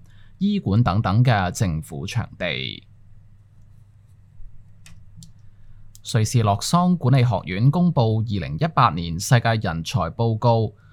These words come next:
香港嘅排名急跌六位，去到第十八位。行政長官林鄭月娥星期二話，上任之後一直非常重視培訓人才，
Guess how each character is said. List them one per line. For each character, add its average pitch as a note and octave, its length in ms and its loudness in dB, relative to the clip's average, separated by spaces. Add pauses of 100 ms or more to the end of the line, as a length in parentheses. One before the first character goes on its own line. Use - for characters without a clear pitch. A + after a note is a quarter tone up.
(100)
香 A3+ 140 2
港 F3 160 2
嘅 F3+ 60 4
排 F#2 260 -2
名 F2 260 -4
急 E3 100 -6 (120)
跌 A#2 220 0
六 G2+ 100 -6 (160)
位， G2+ 220 -2
去 A2 120 2
到 G#2+ 200 -2
第 F2 260 -4
十 - 240 -4 (140)
八 F#2+ 260 0
位。 E2+ 380 -4 (400)
行 D#3+ 140 8
政 G#3 160 4
長 G3+ 160 0
官 A#3+ 160 2
林 G2 120 2
鄭 A2 180 2
月 G#2+ 120 2
娥 E2+ 200 -2
星 F#3+ 180 0
期 F#2+ 380 -2
二 - 20 -8
話， F#2+ 300 2
上 A2 240 0
任 A2 160 2
之 D#3+ 160 2
後 A#2 160 2
一 A#2+ 120 -2
直 A#2+ 260 0
非 F#3 280 -2
常 - 300 -4
重 G2 240 -2
視 G2 240 -2
培 - 160 -8
訓 G#2 240 -2
人 C#2 160 -6
才， D#2+ 420 0